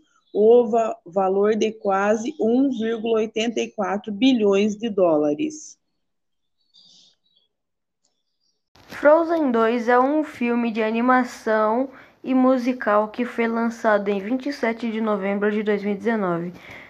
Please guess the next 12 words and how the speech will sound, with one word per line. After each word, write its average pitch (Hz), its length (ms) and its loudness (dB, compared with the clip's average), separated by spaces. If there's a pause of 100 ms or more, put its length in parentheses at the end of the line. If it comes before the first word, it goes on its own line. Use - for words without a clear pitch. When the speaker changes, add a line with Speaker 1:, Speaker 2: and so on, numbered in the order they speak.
Speaker 2:
nos 208 160 -4
cinemas 214 680 2
do 214 140 -2
mundo 233 260 0
inteiro. 190 420 -4 (680)
Esse 285 240 4
filme 254 300 4
arrecadou 240 720 2
a 254 60 4
incrível 247 480 2
quantia 247 600 0
de 196 240 -4